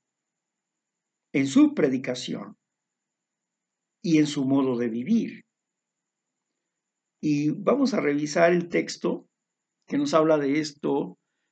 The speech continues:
y es en segunda de Corintios, sobre la conciencia. Nos habla en segunda de Corintios, capítulo cuatro, versículo dos.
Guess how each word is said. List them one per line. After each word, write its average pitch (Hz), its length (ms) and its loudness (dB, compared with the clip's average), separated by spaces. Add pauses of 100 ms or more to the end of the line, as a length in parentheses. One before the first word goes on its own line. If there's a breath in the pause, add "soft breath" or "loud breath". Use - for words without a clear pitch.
(160)
y 143 220 4
es 175 180 4
en 170 140 2
segunda 208 360 2
de 160 160 4
Corintios, 139 880 0 (460)
sobre 123 280 -2
la 131 160 -4
conciencia. 139 840 -2 (960)
Nos 139 420 -6
habla 147 600 2 (280)
en 139 80 -8
segunda 151 400 0
de 143 140 0
Corintios, 160 840 -2 (160)
capítulo 139 580 -4
cuatro, 185 760 0
versículo 143 640 -2
dos. - 560 0